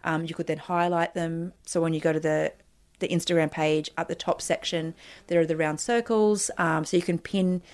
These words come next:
different highlights and stuff to that section so you can come back and visit it. Uh, so the page itself can be a little bit more organic than a, than your strict, structured, curated feed, which you might, um, start or begin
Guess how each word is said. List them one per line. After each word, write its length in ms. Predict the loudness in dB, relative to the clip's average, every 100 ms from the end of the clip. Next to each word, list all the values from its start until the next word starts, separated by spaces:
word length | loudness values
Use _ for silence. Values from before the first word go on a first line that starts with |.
| -12 -6
different 280 | -4 -4
highlights 520 | -2 -2 0 0 -2 -6
and 100 | -4
stuff 480 | -2 -2 -4 -12 -10
to 140 | -4
that 180 | 0 0
section 480 | -2 -4 -2 -2 0
so 80 | -2
you 60 |
can 80 | -2
come 160 | -2 -2
back 180 | -2 -2
and 80 |
visit 240 | -2 0 0
it. 180 | 0 -4 -14 -20 -20 -10
Uh, 420 | -4 -2 0 0 -2 -8 _
so 480 | -6 2 4 4 2 -6 -18 -20 -20 -14 -8
the 100 | -4
page 340 | 0 2 2
itself 720 | -2 -2 2 2 2 -6 -16 _ -8
can 160 | -4
be 120 | 0
a 40 | 2
little 180 | 2 0
bit 140 | 0
more 160 | -2 0
organic 640 | 0 0 0 0 -4 -6
than 120 | -2 0
a, 160 | 0 0
than 180 | -2 0
your 240 | 0 0 -4 -16 -12
strict, 600 | -10 -2 0 0 -4 -8
structured, 600 | -8 -4 -4 -4 -10 -10
curated 480 | -4 -2 0 0 -2
feed, 260 | -2 -2
which 180 | -2 -6
you 80 | -4
might, 300 | -2 -2 -2 -6 -16 -8
um, 520 | -6 -6 -8 -12 -10
start 540 | -4 -4 -2 -2 -4 -8 -10
or 100 | -8
begin 500 | -8 -6 -4 -4